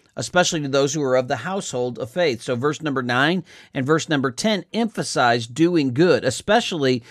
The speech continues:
to those who are in the church, those who are in the household of faith. And what's the reward? Galatians six, seven, and eight. As we sow to the things of the flesh, we're going to reap corruption. Living for self, we're going to experience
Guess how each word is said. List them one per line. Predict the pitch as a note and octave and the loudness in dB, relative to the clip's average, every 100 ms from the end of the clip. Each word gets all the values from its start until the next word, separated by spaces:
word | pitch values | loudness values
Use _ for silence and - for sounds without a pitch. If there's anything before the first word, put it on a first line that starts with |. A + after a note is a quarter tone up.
| - - - | -20 -20 -2
to | E3 | 2
those | C#3+ C#3+ C3+ C#3+ - | 6 6 6 4 2
who | D3+ C#3+ | 2 6
are | B2+ C3+ | 6 6
in | C#3+ | 2
the | C#3+ | 0
church, | C3+ A#3 B3+ A#2+ - | 2 4 6 4 2
those | B2+ C3 | 2 2
who | C#3 | 0
are | C3+ | 0
in | C3+ | 0
the | |
household | B2+ D3+ D#3 - A#2+ A#2 | 0 0 -2 -2 -2 -2
of | A#2+ | -2
faith. | D#3+ C#3 G#2+ | 0 0 0
And | B2+ C#3 | -2 -2
what's | D#3+ | -2
the | - D#3 | -2 0
reward? | D3+ C3+ D3 F#3+ G#3+ - - - _ | 2 2 4 2 0 -8 -20 -20 _
Galatians | E3 E3+ G3 - F3 | 4 6 6 2 -4
six, | - F3+ F3+ - - | -4 -4 -4 -4 -10
seven, | - - E3 E3+ | -4 2 4 4
and | F3 E3+ | 0 0
eight. | F#3+ A3 - _ - - _ | 0 0 -2 _ -20 -20 _
As | D#3 C#3 | 2 2
we | D3+ D3+ | 2 2
sow | B2 - - F#3 A#3 | 0 -6 0 4 4
to | B3 A#3+ | 2 2
the | G#3 | 0
things | - F#3+ E3+ F3+ D#3 | 2 0 0 -2 -6
of | - E3 D#3 D3 C3 - - _ C#3 | 2 4 4 2 -4 -16 -20 _ -4
the | C#3 | -4
flesh, | - F3 G#3 A#3+ F3+ - | -4 0 4 4 2 0
we're | E3 | 0
going | D3+ D#3 C#3 | 2 2 2
to | C#3 | 0
reap | C#3 D3 | 0 -2
corruption. | - D3+ D#3 D#3+ - G#2 | -2 0 2 2 -2 -4
Living | A2 D#3+ F3 F3+ | 4 4 6 2
for | D#3+ E3 | 0 -4
self, | - G3+ G3+ C#3+ B2+ - - - _ | -2 2 2 2 -2 -8 -20 -20 _
we're | D3 D#3+ | 2 4
going | C#3+ D#3 D3+ | 4 4 2
to | C#3 D3 D#3+ | 2 0 0
experience | C3 - - E3+ F#3 C#3+ C3 C3 - | -4 -4 -2 0 0 0 0 -2 -4